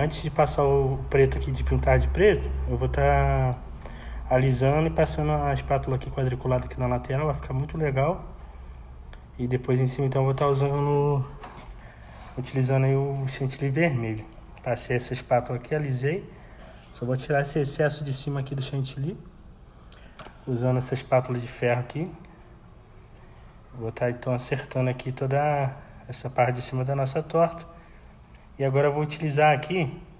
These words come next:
a espátula quadriculada. Eu ia usar essa dentada aqui, mas eu vou usar a quadriculada, que eu acho que vai ficar melhor. Então, vou tá utilizando essa espátula dentada aqui.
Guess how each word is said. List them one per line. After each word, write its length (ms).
a 80
espátula 840
quadriculada. 640
Eu 80
ia 100
usar 220
essa 220
dentada 460
aqui, 120
mas 180
eu 60
vou 140
usar 240
a 40
quadriculada, 640
que 80
eu 40
acho 100
que 80
vai 60
ficar 180
melhor. 280
Então, 140
vou 100
tá 120
utilizando 460
essa 180
espátula 520
dentada 500
aqui. 260